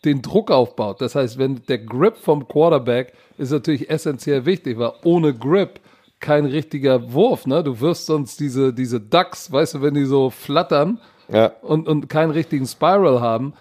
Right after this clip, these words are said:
Speaker 1: das ist natürlich das Problem. Und jeder kennt das, glaub ich, der sich schon mal den Daumen verstaucht hat. Hatte, wie oft hattest du das als Spieler?
Speaker 2: Boah, hör
Speaker 1: Und dann,
Speaker 2: auf.
Speaker 1: wie lange ist das Ding, äh,
Speaker 2: Ganze Zeit.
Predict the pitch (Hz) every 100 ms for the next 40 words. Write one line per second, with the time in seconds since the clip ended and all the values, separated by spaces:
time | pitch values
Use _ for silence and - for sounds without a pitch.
0 | _ 131 127 190 180 180 175 - 151 131
1 | 170 143 120 110 156 147 - 156 175 196
2 | - 139 139 131 143 135 - 139 127 123
3 | 113 135 175 151 131 - - 151 160 127
4 | 117 - - - 156 139 196 196 - 175
5 | 165 143 - 180 185 139 170 - - _
6 | - 139 127 - 180 165 139 113 110 104
7 | 98 92 107 98 95 127 135 202 180 170
8 | 190 196 165 180 - 170 - 175 175 175
9 | 160 _ _ _ - 156 147 139 135 120
10 | 131 139 113 110 101